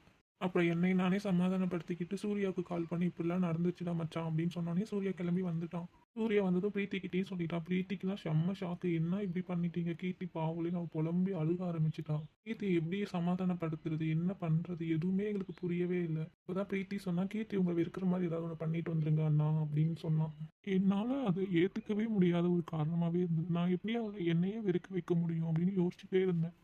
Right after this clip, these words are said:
அப்புறம் அவளை பீச்சுக்கு வர சொல்லி, அவகிட்ட எது எதையோ தேவையில்லாத ரீசன்ஸ் அப்படி இப்படின்னு என்னென்னமோ சொல்லி அவளை ரொம்ப கஷ்டப்படுத்திட்டு வந்துட்டேன். அந்த நைட் ஃபுல்லா எனக்கு அழுக மட்டுமே வந்தது. அவ ஞாபகம் மட்டுமே இருந்துச்சு. அவ என் முன்னாடியே அந்த பீச்ல அப்படி கத்தி அழுந்தா.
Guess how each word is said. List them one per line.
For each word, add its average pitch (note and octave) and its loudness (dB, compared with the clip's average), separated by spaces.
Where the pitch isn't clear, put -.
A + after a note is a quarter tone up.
அப்புறம் E3 0
அவளை D#3+ 4
பீச்சுக்கு E3 0
வர F3 0
சொல்லி, F#3 4
அவகிட்ட E3 0
எது E3 6
எதையோ F#3+ 2
தேவையில்லாத F3 0
ரீசன்ஸ் F3 2
அப்படி F3 0
இப்படின்னு G3 4
என்னென்னமோ E3 2
சொல்லி F#3+ 0
அவளை D#3+ 0
ரொம்ப D#3+ 2
கஷ்டப்படுத்திட்டு F#3+ -2
வந்துட்டேன். F3 -2
அந்த E3+ 6
நைட் E3+ 4
ஃபுல்லா G#3+ 0
எனக்கு E3+ 2
அழுக D#3+ 2
மட்டுமே E3+ 4
வந்தது. D#3+ 2
அவ E3 -4
ஞாபகம் F3 0
மட்டுமே E3+ 2
இருந்துச்சு. E3+ 0
அவ F3 2
என் F#3 4
முன்னாடியே F#3+ 2
அந்த G3+ -2
பீச்ல F#3 -2
அப்படி G3+ -2
கத்தி G#3+ -4
அழுந்தா. F3+ 2